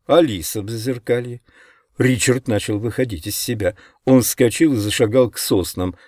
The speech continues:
И только тут до Джека дошло, что разговорами о своих фантазиях он разозлил друга. Длинные ноги в несколько секунд донесли его до Ричарда. «Я не смеялся над тобой», — сказал он.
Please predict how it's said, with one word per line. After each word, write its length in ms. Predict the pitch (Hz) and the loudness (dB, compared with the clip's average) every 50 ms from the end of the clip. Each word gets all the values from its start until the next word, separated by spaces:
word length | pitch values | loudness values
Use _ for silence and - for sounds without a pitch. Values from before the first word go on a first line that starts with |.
| _ _ _ - | _ _ _ 2
И 120 | 131 131 120 | 4 4 6
только 360 | - 147 135 123 104 143 143 | 6 6 4 6 4 2 0
тут 240 | 139 - 139 101 82 | 2 0 -2 -2 -2
до 140 | 78 87 90 | -2 -2 -2
Джека 360 | 85 87 95 95 90 - 76 | -2 0 -2 -2 -2 -2 -4
дошло, 320 | 76 90 - - - 90 | -6 -6 -6 -4 -6 -6
что 220 | 90 - - 98 87 | -6 -4 -4 -4 -4
разговорами 760 | 90 85 87 80 95 90 87 131 170 143 110 73 73 76 - _ _ _ | -4 -4 -2 0 0 0 2 2 0 0 -2 -4 -6 -8 -10 _ _ _
о 100 | - 113 | 0 0
своих 380 | 107 - - 107 98 87 82 - | 2 2 2 0 0 0 0 -2
фантазиях 680 | - 110 117 131 - 180 190 180 139 127 123 117 - - | 0 -2 0 0 0 0 0 2 2 0 -2 -2 -2 0
он 220 | 185 190 113 - - _ - | 0 0 0 -2 -4 _ 2
разозлил 720 | 143 143 139 120 101 120 113 95 95 110 104 95 107 123 139 | 4 4 4 6 6 4 4 4 2 0 0 2 0 0 0
друга. 480 | 139 131 117 87 80 76 73 82 80 - - - - - _ | 0 0 0 0 0 -2 -2 -4 -6 -6 -8 -14 -20 -18 _
Длинные 560 | - 110 123 117 107 95 92 90 92 90 92 | 0 2 2 4 2 2 2 0 0 0 0
ноги 260 | 92 117 143 135 90 82 | 0 0 0 0 0 -2
в 100 | 76 78 | -2 -2
несколько 460 | 80 80 78 - - 92 78 - 127 | -2 -4 -4 -4 -6 -6 -4 -4 -6
секунд 460 | - - 117 104 - 170 165 - - _ _ _ _ - | -6 -6 -4 -2 0 0 0 -2 -4 _ _ _ _ -14
донесли 680 | 101 95 123 135 127 120 117 107 - 110 101 98 95 | -2 2 4 4 6 4 2 0 -2 -2 0 0 2
его 180 | 92 92 98 98 | 2 2 0 0
до 140 | 98 113 | 0 0
Ричарда. 480 | 117 110 92 82 - 104 87 82 85 82 - _ _ _ _ _ _ _ _ - | -2 -2 -4 -6 -6 -8 -6 -6 -6 -8 -8 _ _ _ _ _ _ _ _ -12
«Я 260 | 80 78 90 95 95 | -6 -2 0 0 0
не 120 | 104 101 | 0 -2
смеялся 720 | 92 - - 107 107 107 104 113 117 110 104 - - - | -4 -6 -6 -6 -4 -4 -2 -2 -2 -2 -4 -6 -8 -8
над 200 | 71 73 - - | -8 -8 -10 -8
тобой», — 260 | - 85 80 78 85 78 | -8 -8 -6 -4 -6 -6
сказал 360 | - - 90 80 80 78 76 | -6 -8 -8 -6 -4 -6 -6
он. 140 | 73 69 | -6 -8